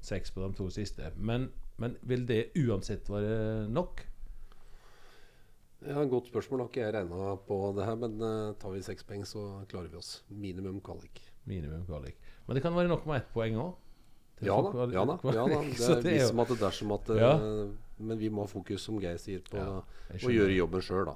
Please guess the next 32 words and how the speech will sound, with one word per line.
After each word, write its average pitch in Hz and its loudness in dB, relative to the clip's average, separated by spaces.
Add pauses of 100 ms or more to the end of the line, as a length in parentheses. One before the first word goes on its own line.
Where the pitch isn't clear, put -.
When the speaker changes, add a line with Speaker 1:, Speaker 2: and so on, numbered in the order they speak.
(100)
Speaker 2:
Så 98 -2
følger 78 -6
vi 87 -4
selvfølgelig 82 -4
med 80 -6 (160)
hva 78 -8
som - -10
skjer 87 -8 (300)
Speaker 1:
Ja. 82 -12
Speaker 2:
de 95 -6
to 87 -10
andre 80 -12 (140)
arenaene. 85 -6 (300)
Speaker 1:
Ja. 87 -10 (960)
Eh, 113 2 (220)
<clears throat> - 2
det 135 -2
drar 113 4
en 131 0
del 113 2
folk 101 -4
opp, 90 -8 (580)
og 95 -8
en 101 -6
del 98 -2
folk 92 -8
sitter 87 -8
og 87 -8
ser 80 -4
på - -8
T 92 -4
V. 67 -8